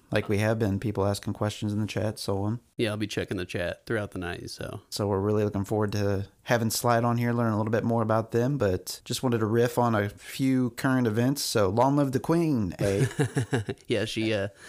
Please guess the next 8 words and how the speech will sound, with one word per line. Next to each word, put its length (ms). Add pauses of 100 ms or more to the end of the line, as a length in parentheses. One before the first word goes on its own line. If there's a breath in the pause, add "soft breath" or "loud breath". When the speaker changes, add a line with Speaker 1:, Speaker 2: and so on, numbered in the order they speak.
(140)
Speaker 2:
she 140
didn't 160
make 180
it. 240
Speaker 1:
Yeah, 340
Elizabeth 760 (180)
the 140
Second 560